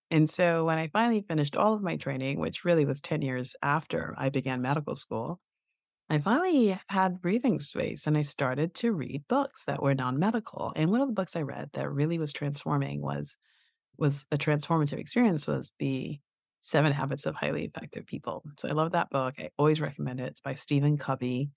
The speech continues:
And I thought I would t-, share with you ten habits of highly effective clinician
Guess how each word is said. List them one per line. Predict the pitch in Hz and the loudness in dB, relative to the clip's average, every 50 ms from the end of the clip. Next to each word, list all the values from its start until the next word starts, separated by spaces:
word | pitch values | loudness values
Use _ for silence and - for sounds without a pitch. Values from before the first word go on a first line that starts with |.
| _ _ _ _ _ _ _ - - | _ _ _ _ _ _ _ 0 2
And | 147 147 147 143 143 143 147 | 4 6 6 6 6 6 4
I | 156 | 2
thought | 151 - 240 254 | 2 2 2 4
I | 247 226 | 4 2
would | 196 185 175 165 156 - | 4 2 0 0 -2 -8
t-, | - - - - - | -12 -12 -12 -12 -10
share | - - - 185 190 196 | -6 -2 0 0 2 2
with | 185 160 143 139 143 | 0 0 0 0 0
you | 139 127 127 131 127 127 135 143 - _ _ _ _ _ - | 0 0 0 0 -2 -2 -2 -4 -6 _ _ _ _ _ -10
ten | - - 170 175 | -2 0 0 2
habits | 160 147 139 131 - 135 143 - - - - - - | 2 0 -2 -2 -4 -4 -6 -6 -8 -8 -8 -6 -2
of | - 135 131 127 127 123 127 143 _ _ _ _ _ _ _ _ _ | 0 2 2 2 0 -2 -2 -6 _ _ _ _ _ _ _ _ _
highly | - - - 156 147 147 147 147 143 139 139 - | -4 0 2 4 4 6 6 6 6 6 4 2
effective | 147 143 - 127 123 117 - - 127 123 117 - - | -2 -4 -2 -4 -4 -4 -2 0 0 0 0 -2 -4
clinician | - 131 123 123 120 - 135 123 123 123 120 | -4 -2 -2 -2 -2 -2 -4 -4 -4 -4 -6